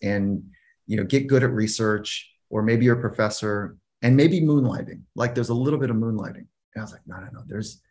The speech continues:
people need to, I needed this. Like, I know there's more people like me out there." So I always had that in the back of my mind, but everybody, uh, even all the way through my P H D program, were like, "Listen, uh,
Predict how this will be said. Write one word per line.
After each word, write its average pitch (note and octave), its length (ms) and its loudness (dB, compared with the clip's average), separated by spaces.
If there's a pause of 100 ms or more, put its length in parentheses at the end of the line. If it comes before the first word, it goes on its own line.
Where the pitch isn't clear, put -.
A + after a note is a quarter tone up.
(280)
people F#2+ 240 -12
need F#2 240 -12
to, - 180 -14
I G2+ 120 -8
needed F#2 360 -8
this. - 240 -14
Like, F#2 140 -16
I G2 80 -6
know G#2 240 2
there's F#2+ 220 -4
more F#2+ 300 -4 (100)
people A2+ 340 -6
like G2+ 280 -2
me F2+ 120 -2
out G2 240 -2
there." - 220 -6 (220)
So - 120 -2
I A#2 40 6
always C3+ 140 6
had C#3 140 4
that B2 120 4
in A#2+ 40 -4
the A2 80 0
back A2 200 2
of A2+ 60 -2
my G#2 80 2
mind, G#2+ 320 2
but A#2 220 0
everybody, A#2 600 2
uh, A#2+ 180 -4
even B2 180 0
all A#2+ 80 2
the B2 80 2
way A#2 60 0
through A#2 160 -6
my G#2 80 -4
P G#2+ 120 -10
H G#2 160 -10
D G#2 80 -12
program, G#2+ 360 -2
were G2 80 -4
like, F#2+ 180 -2 (420)
"Listen, - 380 -4 (500)
uh, F2 220 -6